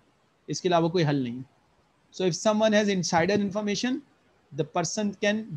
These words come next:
beat the stock market। अब वो बार बार पूछता है कि अगर कम-, stock market सेमी एफिशिएंट हो तो कंपनी पर इसका क्या implication होगी, शेयर होल्डर्स पे क्या implication होगी,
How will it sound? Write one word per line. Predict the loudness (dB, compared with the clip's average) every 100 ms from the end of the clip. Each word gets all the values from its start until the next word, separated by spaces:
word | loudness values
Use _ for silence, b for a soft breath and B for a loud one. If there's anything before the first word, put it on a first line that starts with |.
| -2
beat | -2 0
the | 0
stock | -2 -2 -4 -6
market। | -16 -20 -20 _ _ _ _ _ _ _ _ _ _ _ _ _ _ _ _ _
अब | 0
वो |
बार | 4 6 6
बार | 4
पूछता | 2 0 -2
है | -4 -6 _ _ _ _ _
कि | 2 4 2 -2 _
अगर | -6 -2 -2
कम-, | -2 -6 -8 _ -14
stock | -6 -2 0
market | 0 -2 -4
सेमी | -6 -6 -4 -4
एफिशिएंट | -4 -6 -6 -4
हो | -6 -8 -14 _ _ _
तो | -12
कंपनी | -8 -8 -6 -4 -2
पर | -2 -4
इसका | -4 -6
क्या | -4
implication | -4 -4 -4 -4 -4 -6
होगी, | -10 -12 -18 _ _ _ _ _ _ _
शेयर | -2 2
होल्डर्स | 2 2 -2
पे | -2
क्या | -4 -2
implication | -2 0 0 -2 -4
होगी, | -6 -10